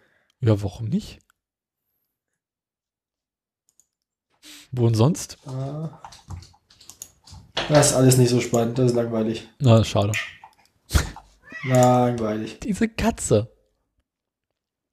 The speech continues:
Speaker 2: Die hier sehen aus, als, ah, da klaut jemand die Dinger, da haben sie einen ganzen Lastwagen voll von den Dingern irgendwie.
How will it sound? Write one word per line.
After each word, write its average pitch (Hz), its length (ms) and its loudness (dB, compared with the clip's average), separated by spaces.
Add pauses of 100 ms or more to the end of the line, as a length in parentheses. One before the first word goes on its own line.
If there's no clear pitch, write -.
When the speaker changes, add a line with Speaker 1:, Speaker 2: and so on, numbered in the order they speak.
(160)
Speaker 2:
Die 156 80 4
hier 208 180 6
sehen 170 180 8
aus, 151 240 4
als, - 400 -2 (100)
ah, 127 100 0
da 123 100 6
klaut 185 320 4
jemand 117 300 2
die - 60 -12
Dinger, 117 260 -4
da 113 240 -4
haben 120 100 -2
sie 120 80 -2
einen 123 180 2
ganzen 127 240 0
Lastwagen 117 480 4
voll 117 200 -4
von 117 160 -2
den 113 80 -4
Dingern 120 220 -2
irgendwie. 117 580 -10